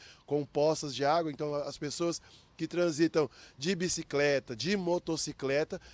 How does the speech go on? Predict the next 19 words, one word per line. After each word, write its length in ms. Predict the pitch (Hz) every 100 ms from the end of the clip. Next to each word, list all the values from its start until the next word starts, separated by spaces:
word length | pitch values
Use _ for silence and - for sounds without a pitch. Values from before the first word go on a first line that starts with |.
| - 113
essas 360 | 131 - 175
sim 100 | 175
também 260 | 180 175 180
vão 80 | 180
precisar 460 | 180 - 160 160
dessa 260 | 156 156 160
bota 380 | 131 147 151 135
aí 200 | 139 165 - -
pra 160 | 139 139
proteger 600 | 160 190 202 180 135 165
os 140 | 156
pés, 280 | - 147 156
porque, 380 | 165 151 160 143 - -
vamos 160 | - 139
falar 140 | 165
a 60 | 180
verdade, 420 | 190 165 151 147
né, 160 | 160 160 - - - -
trabalhar 840 | 160 175 180 170 165 160 143